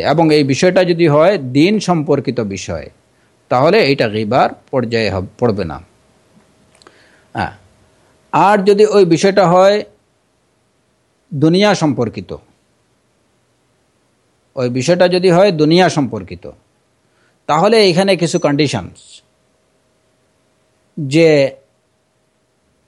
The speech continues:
আপনি যাকে সতর্ক করছেন তাকে যদি ওই বিষয়ে সতর্ক করা না হয়,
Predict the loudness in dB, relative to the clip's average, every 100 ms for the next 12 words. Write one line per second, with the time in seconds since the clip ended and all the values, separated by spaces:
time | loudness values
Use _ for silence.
0 | _ _ _ _ _ _ _ _ _ _
1 | _ _ _ _ _ _ _ _ _ _
2 | _ _ _ -6 -6 -4 -4 -2 0 0
3 | -2 -4 -2 0 0 0 0 0 -2 -2
4 | -2 -10 _ _ -4 -2 0 0 0 0
5 | 2 4 2 2 0 0 0 -2 -2 -2
6 | 0 -2 0 0 2 0 0 0 0 -4
7 | -8